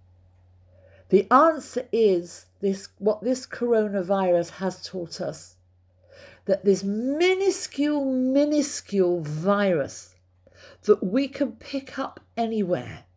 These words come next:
and transmit to another person anywhere, anytime, is in the walls of the house, is on our clothes, is on our fingers, is in the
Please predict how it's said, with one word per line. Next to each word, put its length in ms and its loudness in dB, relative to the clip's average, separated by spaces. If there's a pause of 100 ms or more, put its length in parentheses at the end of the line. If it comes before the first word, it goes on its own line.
(540)
and 400 0 (280)
transmit 920 2 (140)
to 200 4
another 380 2
person 640 -8 (380)
anywhere, 760 0 (340)
anytime, 840 -2 (1300)
is 340 4
in 120 -6
the 100 -2
walls 500 -6
of 120 -12
the 60 -14
house, 560 -18 (600)
is 180 -4
on 140 -10
our 140 -12
clothes, 680 2 (480)
is 160 -10
on 140 -16
our 120 -18
fingers, 720 0 (540)
is 260 -2
in 140 -4
the 200 -4